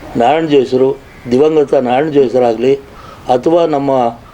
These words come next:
ಗೃಹ ಸಚಿವರು, ಮಾಜಿ ಗೃಹ ಸಚಿವರಾದ ಆರ್ಗ ಜ್ಞಾನೇಂದ್ರ ಅವರಿಗೆ, ಮತ್ತು ಈಗ ನಾನು ನನ್ನನ್ನು ಎಲ್ಲ ರಂಗದಲ್ಲಿ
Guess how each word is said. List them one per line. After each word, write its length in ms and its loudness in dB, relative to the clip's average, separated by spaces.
ಗೃಹ 180 4
ಸಚಿವರು, 640 0
ಮಾಜಿ 320 2
ಗೃಹ 260 2
ಸಚಿವರಾದ 580 2
ಆರ್ಗ 320 0
ಜ್ಞಾನೇಂದ್ರ 460 2
ಅವರಿಗೆ, 440 2
ಮತ್ತು 280 0
ಈಗ 440 2
ನಾನು 640 0
ನನ್ನನ್ನು 640 0
ಎಲ್ಲ 200 4
ರಂಗದಲ್ಲಿ 680 2